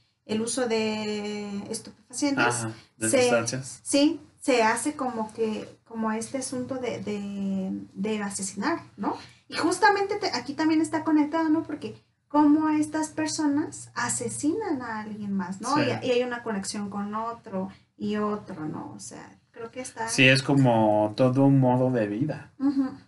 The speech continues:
Speaker 2: Que además del ritual y de asesinar, o sea, pues practican ciertas cosas, ¿no? De ocultas, ciertos rituales que los organizan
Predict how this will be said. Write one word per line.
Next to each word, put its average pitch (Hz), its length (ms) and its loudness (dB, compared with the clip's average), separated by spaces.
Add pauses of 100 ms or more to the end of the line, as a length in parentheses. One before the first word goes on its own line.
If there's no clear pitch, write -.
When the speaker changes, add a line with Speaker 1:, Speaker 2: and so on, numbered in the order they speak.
(180)
Speaker 2:
Que 113 720 6
además 120 500 4
del 139 180 6
ritual 120 400 4
y 131 80 4
de 123 100 4
asesinar, 120 600 0
o 120 60 -2
sea, 110 840 0
pues 117 200 4
practican 123 640 2
ciertas 123 480 2
cosas, - 680 -2 (100)
¿no? 123 300 -6
De 113 260 -4
ocultas, 135 1000 0
ciertos 131 1040 0
rituales 123 840 2
que 92 720 -4
los 113 280 -2
organizan 120 760 0